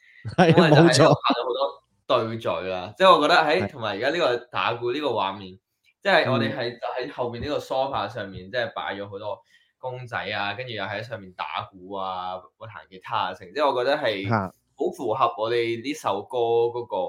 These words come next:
Speaker 2: vibe。
Speaker 1: 係。
Speaker 2: 但係一個好，好歡樂、好玩味咯，我自己稱之為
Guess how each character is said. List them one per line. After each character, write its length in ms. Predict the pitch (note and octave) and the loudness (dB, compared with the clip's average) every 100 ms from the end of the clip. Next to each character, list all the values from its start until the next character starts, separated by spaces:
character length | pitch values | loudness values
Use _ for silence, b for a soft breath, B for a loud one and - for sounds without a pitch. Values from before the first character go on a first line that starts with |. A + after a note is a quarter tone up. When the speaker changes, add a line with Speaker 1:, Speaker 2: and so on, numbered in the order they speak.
| F#2 | -6
Speaker 2:
vibe。 340 | A2 G2 F#2+ F2+ _ C#2 _ _ _ _ _ _ - | -4 -2 -2 -8 _ -20 _ _ _ _ _ _ -4
Speaker 1:
係。 100 | A2 | 0
Speaker 2:
但 0 | G2+ G2+ | 0 -2
係 80 | A#2 | -4
一 40 | |
個 80 | A2+ | -6
好， 380 | - F#2 F#2+ G#2+ | -8 -8 -8 -6
好 80 | G#2 G#2+ A2+ | -6 -6 -8
歡 440 | - C3+ B2 A#2+ | -8 -6 -6 -6
樂、 280 | A2+ F2+ E2 | -4 -2 -4
好 180 | - F#2+ F2+ G2 G#2+ - _ | -8 -8 -6 -8 -10 -14 _
玩 400 | C#3 C3+ A#2 A2+ | -6 -2 -2 -2
味 260 | A2+ G#2+ G#2 | -4 -4 -2
咯， 160 | A#2 A#2+ | 0 0
我 60 | |
自 100 | G2+ | -2
己 220 | G2+ G2+ G#2+ | -6 -8 -8
稱 240 | A#2 A2 | -10 -8
之 120 | A2 | -6
為 320 | G2+ C#2+ - | -6 -8 -14